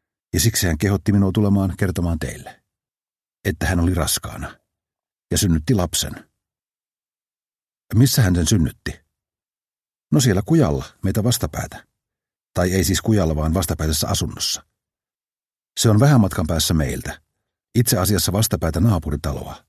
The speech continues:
Mutta koska rakennus on vähän ulkoneva, minä näen sisään ikkunoista, ja siellä minä näin hänet." "Tarkalleen ottaen missä?" Calle de Stanierilla.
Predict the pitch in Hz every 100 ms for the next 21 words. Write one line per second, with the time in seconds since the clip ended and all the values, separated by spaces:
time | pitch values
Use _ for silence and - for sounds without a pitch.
0 | _ _ _ _ _ _ _ 87 80 95
1 | - 95 120 131 90 82 85 87 110 127
2 | 85 76 76 73 - _ _ _ _ _
3 | - 104 107 113 135 113 95 117 113 87
4 | 80 - 73 - _ _ - 123 87 82
5 | 80 73 64 - - - _ _ _ _
6 | _ _ _ _ _ _ _ _ _ 117
7 | 120 107 95 90 - 85 87 82 - -
8 | - - _ _ _ _ _ _ _ _
9 | _ _ 123 135 107 107 - 110 107 92
10 | 64 58 58 -